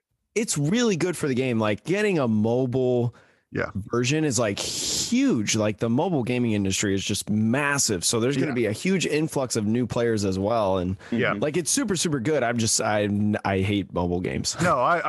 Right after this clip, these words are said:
Speaker 2: I, I,
Speaker 3: Fair
Speaker 2: I,
Speaker 3: point.
Speaker 2: I agree, but I think, I think Pokemon, the card game, plays well for, card games in general just do well. And it'd be f-, finally time to have a card game that's not Hearthstone, um,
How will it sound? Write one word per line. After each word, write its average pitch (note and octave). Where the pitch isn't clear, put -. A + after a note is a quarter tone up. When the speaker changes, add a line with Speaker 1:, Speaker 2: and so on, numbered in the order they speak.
Speaker 2:
I, F3
I, D#3+
Speaker 3:
Fair B2
Speaker 2:
I, D3+
Speaker 3:
point. C#3
Speaker 2:
I D#3
agree, C3+
but B2+
I D3
think, F#3
I C#3+
think F3
Pokemon, C#3+
the B2+
card D3
game, C3
plays B2+
well A2+
for, G#2
card F3+
games D#3
in A#2+
general G#2+
just G#2
do B2
well. G#2
And B2
it'd C#3
be D3+
f-, -
finally D3+
time B2
to G#2+
have A2
a G2+
card A#2+
game G#2+
that's F#2+
not C3+
Hearthstone, G#2
um, G#2